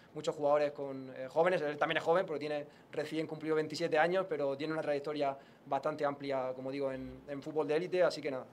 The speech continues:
eh, por mi parte, darle una vez más la, la bienvenida y agradecerle la,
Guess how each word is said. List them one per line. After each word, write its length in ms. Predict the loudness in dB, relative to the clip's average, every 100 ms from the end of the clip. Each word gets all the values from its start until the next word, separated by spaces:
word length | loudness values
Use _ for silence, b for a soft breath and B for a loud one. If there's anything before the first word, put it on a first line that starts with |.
| -8
eh, 460 | -6 -6 -8 -10 -16 -20 -14
por 100 | -10
mi 80 | 0
parte, 880 | 0 0 -2 -2 -2 -2 -2 -4 -6 -2
darle 320 | -2 0 -2
una 160 | -2
vez 140 | -2 -2
más 180 | -2 0
la, 200 | -2 -2
la 80 |
bienvenida 440 | -2 -4 0 0 0
y 40 |
agradecerle 500 | 0 -2 -4 -4 -4
la, 180 | -2 -4